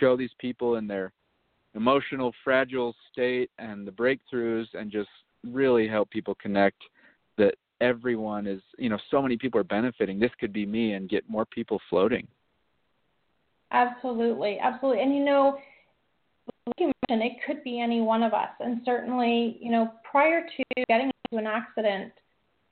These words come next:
Speaker 2: you know, I had a busy career. I, you know, mom of five and worked full time as a social worker. And certainly I worked with a lot of people with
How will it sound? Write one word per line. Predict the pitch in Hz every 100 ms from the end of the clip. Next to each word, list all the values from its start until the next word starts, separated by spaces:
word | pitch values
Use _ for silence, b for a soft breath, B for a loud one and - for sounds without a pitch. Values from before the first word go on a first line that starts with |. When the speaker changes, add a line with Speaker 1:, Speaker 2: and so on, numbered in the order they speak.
| _ _ _
Speaker 2:
you | - 247
know, | 226
I | 240 247 294 339 - -
had | 247
a | 226 _ -
busy | 240 233 233
career. | 226 226 233 285 302
I, | 220 220 233
you | 233
know, | 220 233
mom | 233 220
of | 226 220
five | - 294 302 285
and | 220 208 214 -
worked | 240 240 -
full | 226 226 -
time | 240 254 269
as | 254
a | 214 -
social | 240 247 277
worker. | 254 262 277 262
And | 233 226
certainly | 285 339 339
I | 262 233 233 B _
worked | 269 349 -
with | 403
a | 359
lot | 262 220
of | 208 -
people | 226 220 208 208 214
with | 226 220 214